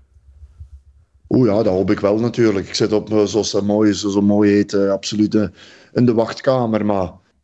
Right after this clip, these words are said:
tot nu toe mag ik niet klagen met de, met de clubs die ik al heb mogen trainen. Er zitten een aantal fantastische clubs bij. Dus, eh,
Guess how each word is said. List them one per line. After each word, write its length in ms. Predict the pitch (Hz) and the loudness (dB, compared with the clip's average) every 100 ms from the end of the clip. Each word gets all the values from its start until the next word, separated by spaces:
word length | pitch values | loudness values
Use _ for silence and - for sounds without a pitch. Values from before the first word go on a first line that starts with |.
| _ | _
tot 160 | - 117 | -14 -2
nu 240 | 127 131 131 | 0 2 0
toe 180 | 123 | 0
mag 180 | 120 113 | 0 0
ik 140 | 117 104 | -2 -2
niet 120 | 117 | -2
klagen 500 | 110 107 104 110 120 | 0 0 0 0 -2
met 140 | 120 | 0
de, 140 | 113 - | -2 -2
met 160 | 107 - | -4 -4
de 80 | |
clubs 280 | - 107 104 | -2 -2 -2
die 120 | 110 | 0
ik 100 | 110 | 0
al 200 | 110 101 | 2 0
heb 100 | 95 | 0
mogen 420 | 82 95 104 98 107 | -2 0 0 0 -2
trainen. 360 | 101 101 98 | -2 0 0
Er 60 | 92 | -2
zitten 320 | 101 - 101 | -4 -4 -6
een 60 | 101 | -6
aantal 240 | 95 101 | -8 -8
fantastische 640 | 101 98 101 - - - | -8 -4 -4 -4 -6 -6
clubs 340 | - 98 92 95 | -2 -2 -2 -2
bij. 240 | 101 90 | -2 0
Dus, 220 | 87 90 | -2 0
eh, 220 | 95 92 | 0 -2